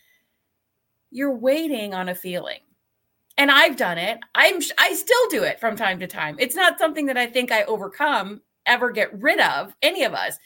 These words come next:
It's just curtailing that and actually doing something instead. So we're waiting on a feeling when we're doing that,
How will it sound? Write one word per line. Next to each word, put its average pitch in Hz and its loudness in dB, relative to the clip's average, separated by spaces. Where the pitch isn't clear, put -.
It's 277 -2
just 285 -2
curtailing 262 -2
that 127 -8
and 240 -4
actually 240 2
doing 220 -6
something 214 -4
instead. 175 -6
So 185 0
we're 240 -2
waiting 311 0
on 240 2
a 226 0
feeling 214 -10
when 240 -6
we're 233 -2
doing 175 -6
that, - -10